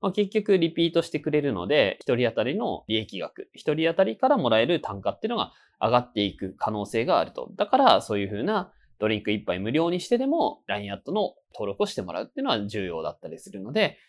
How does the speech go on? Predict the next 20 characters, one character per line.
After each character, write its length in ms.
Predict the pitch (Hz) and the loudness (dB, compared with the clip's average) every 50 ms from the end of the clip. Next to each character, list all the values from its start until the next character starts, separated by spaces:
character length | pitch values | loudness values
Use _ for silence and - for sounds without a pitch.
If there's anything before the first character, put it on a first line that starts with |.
| _ _ _ - | _ _ _ -10
ま 60 | 214 | -6
あ、 20 | |
そ 100 | - 185 | -2 -2
の 80 | 185 196 | 0 0
た 100 | 208 220 | 0 0
め 80 | 247 | 0
の 120 | 277 240 196 | 0 0 -2
施 120 | - - | -2 -4
策 280 | - - 95 - - 214 | -2 -2 -4 -2 -2 -6
っ 20 | |
て 160 | 214 - - | -6 -4 -10
い 40 | 127 | -10
う 20 | - | -8
感 180 | - 90 85 | -10 -14 -14
じ 80 | 78 62 | -14 -16
で 80 | - | -18
す 120 | - - 180 | -12 -8 -6
ね。 200 | 220 254 247 _ _ _ _ _ _ _ _ _ - | -6 -6 -8 _ _ _ _ _ _ _ _ _ -18
は 180 | - - 92 80 | -12 -8 -8 -8
い。 140 | 78 - | -8 -10